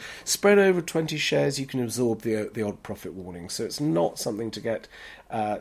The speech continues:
too overexcited about, and that's well ahead of, that's about ten percent ahead of the aim index, which in two months, which is, now some of that's luck, obviously, but, um, I think that, so on my, on my value garp shares, I'm having a good start to the year.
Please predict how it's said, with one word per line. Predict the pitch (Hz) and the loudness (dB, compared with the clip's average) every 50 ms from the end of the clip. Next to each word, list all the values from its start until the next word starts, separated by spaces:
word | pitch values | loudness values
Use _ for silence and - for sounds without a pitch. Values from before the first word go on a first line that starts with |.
| - - | -4 -6
too | - - 123 113 110 104 - | -2 0 2 2 2 0 0
overexcited | 113 107 101 104 - - - - 113 110 104 - 92 | -2 -4 -4 -4 -6 -6 -4 -2 -2 -2 -2 -4 -6
about, | 90 87 98 110 120 - | -6 -4 -2 -2 -2 0
and | 131 143 | 0 2
that's | 156 - 151 - - | 2 2 0 -2 0
well | 151 170 180 185 | 4 6 6 6
ahead | 156 139 151 139 | 6 4 4 2
of, | 123 120 113 - - | 0 -4 -6 -8 -4
that's | - 143 - - | -4 -4 -2 -2
about | - - 151 143 - - | 0 2 2 2 2 0
ten | - - 175 160 | -2 -2 -2 -2
percent | 151 156 147 - 160 156 123 107 - - - - - - - - - - | -2 -4 -4 0 0 0 0 0 -4 -8 -12 -12 -18 -18 -18 -18 -8 -6
ahead | 120 117 135 123 120 | -2 0 0 0 0
of | 120 110 123 | -2 -4 -2
the | 120 127 | 0 2
aim | 143 147 135 | 2 2 2
index, | 117 101 95 90 98 95 90 - - - - | 2 0 -2 -6 -8 -10 -12 -10 -10 -8 -4
which | 110 110 107 - - - - | -4 -4 -4 -4 -4 -6 -4
in | - 139 131 | -4 -4 -4
two | 135 - 185 190 190 | -4 -2 0 0 2
months, | 196 240 240 151 - - - - - - - - - - | 2 0 0 -2 -4 -8 -10 -12 -12 -16 -20 -20 -16 -4
which | - 139 139 139 - - - | 2 2 2 2 4 0 0
is, | - - 147 143 139 135 - | 2 4 4 4 4 4 4
now | 175 120 - | 2 2 4
some | - - 208 185 | 4 4 6 6
of | 127 | 6
that's | 107 107 101 - - | 6 4 0 -2 -6
luck, | - 117 113 101 - - - | -2 -2 -2 -2 -4 -4 -6
obviously, | 117 - - 104 95 - - 95 95 98 101 | -6 -6 -6 -6 -6 -6 -6 -4 -6 -6 -6
but, | 104 - 117 120 - - - - - | -4 -4 -4 -4 -4 -6 -6 -2 0
um, | 135 131 127 135 131 - - | 2 2 2 0 -4 -6 -6
I | 143 | -6
think | - 160 131 | -4 -2 -2
that, | 127 - 104 - - - - - | -2 -4 -6 -10 -16 -18 -16 -8
so | - - 160 165 170 165 - | 0 4 4 6 6 6 4
on | 160 165 165 | 4 4 4
my, | 165 160 165 165 160 160 | 4 4 4 4 4 2
on | - 170 170 | 2 2 0
my | 175 170 170 165 160 160 | 2 2 4 4 4 2
value | 151 160 175 180 160 139 | 2 2 2 2 2 2
garp | 143 - 190 190 170 - - | 4 6 6 6 6 4 2
shares, | - - 139 139 135 139 139 139 135 - - - - - - - | 0 4 6 6 6 8 6 6 4 0 -4 -6 -12 -18 -16 -6
I'm | - 131 | -4 -2
having | 127 135 131 135 123 | 0 0 0 0 0
a | 127 | -2
good | 127 156 160 156 | 0 -2 -2 -2
start | - - - 123 117 - - | 0 0 0 0 0 0 -4
to | - | -4
the | 120 127 | -4 0
year. | 123 123 127 135 143 | 0 2 2 0 0